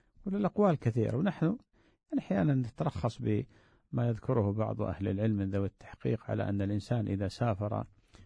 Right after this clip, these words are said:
مدة أسبوعين، ثلاث أسابيع مثلًا، شهر مثلًا، وهو لم يعزم إقامة وإنما ذهب في سفر وسيعود،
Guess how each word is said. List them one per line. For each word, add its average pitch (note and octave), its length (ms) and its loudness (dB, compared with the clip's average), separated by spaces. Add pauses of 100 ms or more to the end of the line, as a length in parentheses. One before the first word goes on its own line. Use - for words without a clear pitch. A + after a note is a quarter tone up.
(180)
مدة A#2+ 300 0
أسبوعين، G2+ 600 0
ثلاث G2+ 280 -2
أسابيع G2 540 -2
مثلًا، F#2+ 500 0 (580)
شهر G#2 420 0
مثلًا، G2 480 0
وهو G#2+ 200 2
لم C#3+ 200 4
يعزم A2 320 2
إقامة G2 440 -2
وإنما G#2 340 0
ذهب G#2 340 0
في G#2 180 -6
سفر G#2 400 -2
وسيعود، G#2 760 2